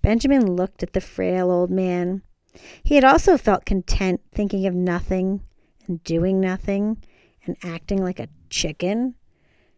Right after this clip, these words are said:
But the man suddenly made him remember things that he had missed. He missed speaking to people. He missed doing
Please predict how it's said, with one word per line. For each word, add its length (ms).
But 140
the 80
man 460
suddenly 320
made 220
him 140
remember 540
things 400
that 120
he 120
had 100
missed. 580
He 160
missed 500
speaking 520
to 80
people. 640
He 220
missed 440
doing 540